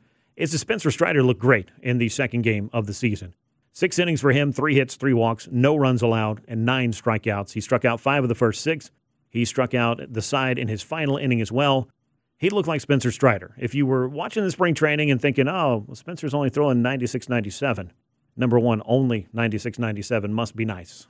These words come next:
because I haven't had that, uh, experience in my life, and I don't think I will. That's why I'm talking about it on the radio. But he got it up to ninety-eight, ninety-nine miles an hour and was carrying that velocity throughout the course of the start. So spring training sometimes can just be a little bit of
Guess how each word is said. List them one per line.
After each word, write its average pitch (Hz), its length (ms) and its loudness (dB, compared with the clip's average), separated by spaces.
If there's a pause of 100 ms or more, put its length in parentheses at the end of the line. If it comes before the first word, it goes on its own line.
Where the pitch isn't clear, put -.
because 104 380 -8
I 107 120 -4
haven't 113 260 -4
had 113 220 -4
that, 110 180 -2
uh, 113 40 -2
experience 123 440 -2
in 127 80 0
my 143 80 2
life, 123 320 0 (400)
and 123 180 -2
I 120 80 2
don't 123 160 2
think 127 140 2
I 131 60 6
will. 131 200 6
That's 107 160 -4
why 120 120 2
I'm 117 40 0
talking 117 260 2
about 117 180 2
it 117 60 0
on 117 80 0
the 117 60 -2
radio. 113 380 0
But 131 180 -2 (300)
he 139 160 -2
got 120 180 4
it 113 100 2
up 135 180 0
to 127 80 -4
ninety-eight, 131 420 0
ninety-nine 135 600 0
miles 117 280 0
an 113 80 -2
hour 107 260 -2
and 117 160 -8
was 110 140 -6
carrying 120 320 0
that 117 160 -4
velocity 110 400 -4
throughout 113 240 -2
the - 40 -20
course 113 240 -4
of - 60 -16
the 110 80 -6
start. 104 320 -2
So 110 240 -2
spring 123 280 -2
training 117 280 -2
sometimes 113 460 -4
can 117 100 -4
just 113 160 -4
be 127 60 0
a 117 60 2
little 131 180 0
bit 123 160 2
of 120 240 2